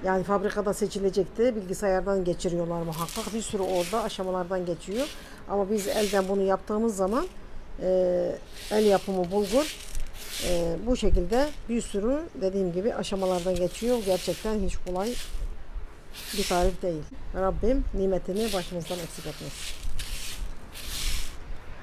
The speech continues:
Sayın takipçilerim, şimdi bulgurumuzu güzelce itinayla seçtik. Tertemiz ettik bulguru böyle.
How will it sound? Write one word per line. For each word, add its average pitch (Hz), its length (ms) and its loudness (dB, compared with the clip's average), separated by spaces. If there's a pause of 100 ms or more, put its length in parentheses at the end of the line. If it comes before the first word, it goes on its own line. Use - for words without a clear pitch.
(2750)
Sayın 214 260 0
takipçilerim, 185 600 0
şimdi 220 480 0
bulgurumuzu 202 560 -2
güzelce 196 520 -2
itinayla 190 520 -2
seçtik. 226 540 -2 (640)
Tertemiz 190 520 0
ettik 190 320 -4
bulguru 180 400 -2
böyle. 180 340 0